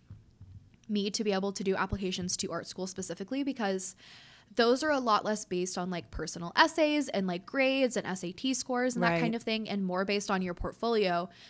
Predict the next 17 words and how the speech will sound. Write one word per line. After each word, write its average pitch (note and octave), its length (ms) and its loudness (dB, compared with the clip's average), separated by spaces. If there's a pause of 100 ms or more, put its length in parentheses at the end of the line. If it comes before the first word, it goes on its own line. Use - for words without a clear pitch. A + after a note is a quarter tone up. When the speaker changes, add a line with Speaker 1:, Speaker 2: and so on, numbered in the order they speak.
(120)
Speaker 1:
which G#3 380 0
none G#3 280 2
of A3+ 120 0
the A3 140 0
advisors F#3 800 -2
knew F#3 240 0 (140)
anything F3+ 480 -2
about. F3+ 500 0
Speaker 2:
Yeah. D3+ 260 4 (140)
Speaker 1:
And G#3 400 2
my G#3 160 0
art G#3+ 240 2
teacher G3 380 -2 (120)
wasn't F#3+ 360 0
experienced F3+ 640 -4
with E3+ 560 -4 (100)
doing F#3 480 0